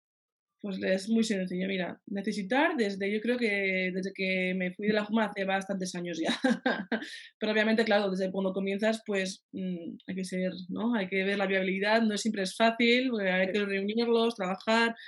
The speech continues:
Speaker 1: estar encima de la gente. ¿Sabes? Yo que me he dedicado a la consultoría directa con diferentes equipos y restaurantes o grupos de, de pastelería. Todo el mundo, sin ninguna excepción, sin ninguna,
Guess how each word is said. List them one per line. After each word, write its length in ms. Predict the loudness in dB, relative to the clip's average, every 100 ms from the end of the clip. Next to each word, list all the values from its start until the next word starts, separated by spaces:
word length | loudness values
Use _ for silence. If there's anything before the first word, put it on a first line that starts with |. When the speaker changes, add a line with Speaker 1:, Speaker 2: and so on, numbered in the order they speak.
| -20
Speaker 1:
estar 200 | _ 2
encima 300 | 2 2 0
de 80 | 0
la 100 | 0
gente. 560 | 0 0 2 2 2 0 -10 -12 -2
¿Sabes? 200 | 0 0
Yo 360 | 0 2 4
que 80 | 4
me 80 | 4
he 40 |
dedicado 300 | 2 2 0 0
a 80 | 0
la 60 |
consultoría 540 | 0 -2 -2 -2 0 0
directa 260 | -2 -2
con 160 | -2 -2
diferentes 320 | -2 -2 -4
equipos 300 | -2 -2 -2
y 60 | -2
restaurantes 680 | -4 -4 -2 -2 0 0 0
o 80 |
grupos 480 | 0 0 0 -2 -4 -6
de, 440 | -6 -4 -6 -10 -12
de 80 |
pastelería. 640 | -8 -6 -4 -2 0 0 -4 -12 -20 _ _ _ _
Todo 220 | 6 8 10
el 120 | 10
mundo, 760 | 12 12 12 12 10 8 2 -4
sin 400 | -2 2 4 4 4
ninguna 500 | 4 6 6 6 6
excepción, 720 | 6 2 2 0 2 2 -2
sin 260 | -4 -2
ninguna, 560 | 0 0 2 4 2 0